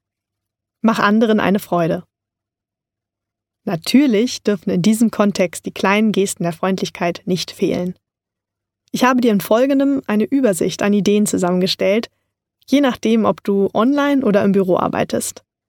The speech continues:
Vielleicht inspiriert es dich und du startest gleich morgen einmal einen Versuch. Kleine freundliche Gesten, die ortsunabhängig sind. Jemandem ein Kompliment für etwas machen.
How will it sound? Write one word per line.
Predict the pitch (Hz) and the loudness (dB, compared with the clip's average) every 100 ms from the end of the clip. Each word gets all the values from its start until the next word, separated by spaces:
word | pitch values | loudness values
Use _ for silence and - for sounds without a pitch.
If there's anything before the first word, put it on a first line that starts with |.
| _ _ _ _ _ _ | _ _ _ _ _ _
Vielleicht | - 247 277 | 0 0 2
inspiriert | 262 - 240 240 247 | -2 -2 0 2 0
es | 185 - | -2 -4
dich | - - - | -4 -6 -6
und | 214 | -2
du | 202 | -2
startest | - 202 214 220 | 0 0 0 -2
gleich | - 220 254 | -2 -2 0
morgen | 233 185 180 | 0 0 0
einmal | - 180 190 | -2 -2 0
einen | 180 190 | 0 0
Versuch. | 196 220 180 - _ _ _ _ _ _ _ _ _ _ _ _ _ _ _ _ - | 0 -2 -2 -4 _ _ _ _ _ _ _ _ _ _ _ _ _ _ _ _ -6
Kleine | 208 254 269 | 0 0 0
freundliche | 226 220 214 202 | 0 0 0 -2
Gesten, | 180 214 - 214 | -2 -2 0 -2
die | 214 | 0
ortsunabhängig | 190 202 - 180 170 - - 175 | 0 -2 -2 -4 -4 -6 -8 -6
sind. | - - - - _ _ _ _ _ _ _ _ _ _ _ _ _ _ _ _ _ - | -6 -8 -10 -20 _ _ _ _ _ _ _ _ _ _ _ _ _ _ _ _ _ -2
Jemandem | 233 247 247 240 | 2 2 2 2
ein | 233 | 2
Kompliment | 247 240 254 285 302 | 2 2 2 2 2
für | - | 0
etwas | - - 170 | 0 -2 -2
machen. | 185 170 - | -2 -4 -6